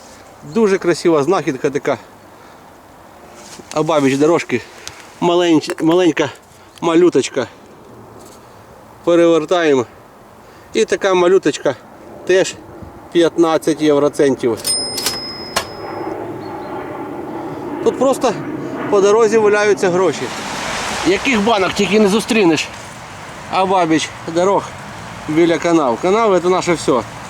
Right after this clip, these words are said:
Яких банок тільки немає. З бабочками, з крокодилами, з ведмедями. Які завгодно.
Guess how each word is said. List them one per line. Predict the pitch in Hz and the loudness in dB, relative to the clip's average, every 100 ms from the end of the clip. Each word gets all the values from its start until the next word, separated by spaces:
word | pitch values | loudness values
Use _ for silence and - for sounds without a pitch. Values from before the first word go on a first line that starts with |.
| - - - - - | -16 -16 -14 -12 -4
Яких | 147 233 185 | -4 0 -2
банок | 160 180 143 | 0 0 0
тільки | 170 165 | -2 2
немає. | 170 160 123 110 | 2 4 2 0
З | |
бабочками, | 117 202 196 165 - 156 131 117 | 0 0 2 0 -2 -2 0 0
з | |
крокодилами, | - 190 185 196 196 185 147 127 95 - - 110 | 0 -2 0 -2 2 2 2 2 -2 -10 -10 -4
з | 117 | 0
ведмедями. | 175 214 202 190 151 131 120 107 - - - - - - - - - - - - - - - - - - - - - - - - - - - - - - - - - - - - | 2 4 2 2 2 2 0 -2 -10 -18 -18 -16 -16 -14 -14 -12 -12 -12 -10 -6 -6 -6 -6 -6 -6 -8 -12 -10 -8 -8 -8 -12 -14 -14 -12 -12 -12 -14 -14 -14 -14 -14 -14 -6
Які | 139 156 190 | -4 0 2
завгодно. | 196 156 131 104 | 2 2 2 0